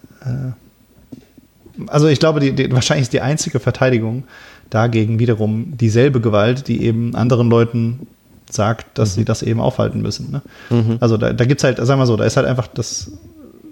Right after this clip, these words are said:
Speaker 1: diese Unverfügbarkeit,
Speaker 2: Da sind wir
Speaker 1: die
Speaker 2: einfach
Speaker 1: bleibt
Speaker 2: auch an den
Speaker 1: halt, weil
Speaker 2: Grenzen des
Speaker 1: ansonsten
Speaker 2: Denkbaren wahrscheinlich, auch, und,
Speaker 1: Genau.
Speaker 2: äh, auch an den Grenzen des Theologischen wahrscheinlich auch.
Speaker 1: Aber das, aber ich glaub, dieser Gedanke, den wir gerade formuliert haben, der muss ja alle Leute triggern, die,
Speaker 2: Mhm.
Speaker 1: äh, entweder sehr rational sind oder eben, äh,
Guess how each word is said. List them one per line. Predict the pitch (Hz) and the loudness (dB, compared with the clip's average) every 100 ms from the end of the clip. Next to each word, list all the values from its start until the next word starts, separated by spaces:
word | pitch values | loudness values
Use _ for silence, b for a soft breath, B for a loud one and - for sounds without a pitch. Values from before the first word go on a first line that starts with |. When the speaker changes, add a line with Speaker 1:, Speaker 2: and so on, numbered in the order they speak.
| - 156 165 - | -20 -16 -14 -8
Speaker 1:
diese | 123 147 147 | 0 2 2
Unverfügbarkeit, | 160 - 123 165 110 | 0 -2 -4 0 2
Speaker 2:
Da | |
sind | 110 135 | 2 2
wir | 123 | 2
Speaker 1:
die | 113 | 2
Speaker 2:
einfach | 113 - | 2 2
Speaker 1:
bleibt | |
Speaker 2:
auch | 110 | 2
an | 160 160 | 2 2
den | 208 | 0
Speaker 1:
halt, | - | 0
weil | |
Speaker 2:
Grenzen | 110 | -2
des | 113 123 | 0 0
Speaker 1:
ansonsten | 127 - | 0 0
Speaker 2:
Denkbaren | 110 123 98 78 78 | 0 2 0 0 -2
wahrscheinlich, | 80 - 85 82 139 | -4 0 0 0 0
auch, | 95 | -2
und, | 90 98 | 0 0
Speaker 1:
Genau. | 87 87 - | 0 -4 -2
Speaker 2:
äh, | 90 - | -2 0
auch | 92 107 | -2 0
an | |
den | 98 90 | 0 0
Grenzen | 95 98 | 0 0
des | 101 - | -2 0
Theologischen | 90 85 90 85 - 85 | -2 0 0 -4 -6 -12
wahrscheinlich | 80 - - 80 - - | -12 -10 -12 -12 -12 -10
auch. | 85 | -2
Speaker 1:
Aber | 127 135 | 2 2
das, | 131 | 0
aber | 170 127 127 | 0 0 2
ich | - | 2
glaub, | 147 151 | 0 2
dieser | 185 175 | 2 2
Gedanke, | 143 123 | 2 2
den | 123 | 0
wir | 123 | 2
gerade | 131 | 0
formuliert | - 131 131 131 | 0 0 0 -2
haben, | 117 | 0
der | 113 | 2
muss | 127 151 | 2 2
ja | 139 120 | 2 2
alle | 123 | 2
Leute | 120 117 117 | 2 2 2
triggern, | - 117 113 113 - B B B - | 0 0 2 0 -6 B B B -2
die, | 113 107 | 2 2
Speaker 2:
Mhm. | 95 107 107 113 - - | 2 0 0 -4 -8 -4
Speaker 1:
äh, | 120 | 0
entweder | 127 117 | 2 2
sehr | 110 107 | 2 2
rational | 117 117 110 | 0 2 2
sind | 107 110 110 | 2 0 -2
oder | 180 113 107 113 | -2 0 2 2
eben, | 107 107 110 | 2 0 0
äh, | 113 113 117 113 | 0 0 0 -2